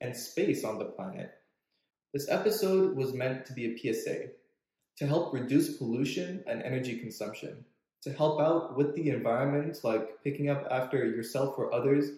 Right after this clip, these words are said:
as much as possible, to spread the word on the ever-changing and declining planet, to urge fellow humans to do whatever little they can in order to avoid a total collapse of civilization.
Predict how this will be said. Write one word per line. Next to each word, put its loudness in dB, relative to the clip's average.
as 0
much 0
as -4
possible, -4
to -2
spread 2
the 4
word 4
on -2
the 0
ever-changing 0
and -2
declining 0
planet, -8
to -2
urge 4
fellow 4
humans 0
to -8
do -4
whatever 6
little 6
they 2
can -2
in -2
order 2
to -2
avoid 2
a -8
total 2
collapse 0
of -4
civilization. 0